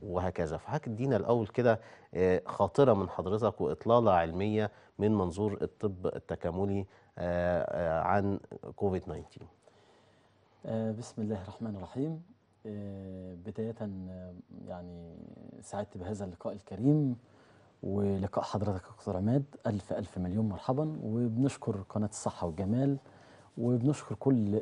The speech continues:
Speaker 2: السادة القائمين عليها، وإن شاء الله بإذن الله نقدر نقدم معلومة ينتفع بها الجميع إن شاء الله. فال-، سؤال حضرتك جميل جدًا، يعني في نقطة اديني خاطرة من ناحية الخواطر، فيعني هنحكي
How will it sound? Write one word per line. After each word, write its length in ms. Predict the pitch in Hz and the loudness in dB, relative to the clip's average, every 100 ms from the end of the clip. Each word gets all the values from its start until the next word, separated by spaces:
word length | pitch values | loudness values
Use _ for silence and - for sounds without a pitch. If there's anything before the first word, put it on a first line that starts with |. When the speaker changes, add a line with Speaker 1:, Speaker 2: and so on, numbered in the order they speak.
| - | 0
Speaker 2:
السادة 640 | 101 90 - 123 110 104 | -4 -4 0 4 4 4
القائمين 500 | 104 - - 98 107 | -2 -4 -2 2 2
عليها، 460 | 98 95 123 127 139 - - - - - - - - | 2 4 4 4 2 0 -16 -20 -20 -20 -20 -20 -6
وإن 520 | 98 127 151 151 151 | 4 8 10 10 6
شاء 180 | - 185 | 4 4
الله 160 | 139 151 | 8 6
بإذن 280 | 143 120 | 6 6
الله 200 | 120 135 | 8 10
نقدر 500 | 143 143 156 - 123 | 10 8 6 4 4
نقدم 420 | 113 120 120 117 113 | 4 4 6 8 8
معلومة 460 | 101 123 139 127 | 8 10 10 8
ينتفع 420 | 120 107 135 120 | 6 6 6 6
بها 160 | 110 107 | 8 8
الجميع 360 | 104 104 117 104 | 6 6 6 6
إن 80 | |
شاء 160 | 92 - | 2 -2
الله. 180 | 95 80 - - - - - - - | -2 -6 -10 -20 -20 -20 -20 -20 -4
فال-، 1600 | - 123 120 - - 127 123 123 127 127 117 - - - - - | 6 8 8 6 6 6 4 4 4 4 2 2 -2 -4 -6 -2
سؤال 240 | - 156 | 6 8
حضرتك 380 | 165 170 190 165 156 | 10 8 8 10 10
جميل 180 | 170 | 10
جدًا، 460 | 151 160 151 147 123 | 10 10 12 10 8
يعني 200 | 120 127 | 6 4
في 160 | 123 139 | 4 4
نقطة 280 | 196 190 151 - 220 - | 4 6 4 2 -4 0
اديني 380 | 110 120 185 165 | 4 8 8 8
خاطرة 500 | - 117 - 113 90 | 6 4 6 4 4
من 160 | 120 156 | 2 4
ناحية 240 | 202 170 | 4 2
الخواطر، 560 | 139 113 123 143 170 147 | 0 2 10 12 12 8
فيعني 720 | 131 135 127 143 135 127 120 | 4 6 8 10 10 6 4
هنحكي 800 | 104 131 143 - - 131 131 123 | 4 4 4 0 2 6 6 6